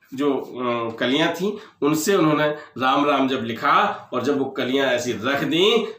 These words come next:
तो दीपक की तरह प्रज्वलित हो गई थी। आज भी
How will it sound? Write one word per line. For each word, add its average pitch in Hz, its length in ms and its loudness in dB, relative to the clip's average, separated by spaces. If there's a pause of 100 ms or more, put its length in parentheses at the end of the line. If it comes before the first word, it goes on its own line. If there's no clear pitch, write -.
तो 135 60 -6
दीपक 196 680 0
की 131 60 -6
तरह 110 240 -6
प्रज्वलित 98 500 -10
हो 76 80 -14
गई 80 220 -14
थी। - 220 -20 (1700)
आज 156 300 2
भी 165 520 -4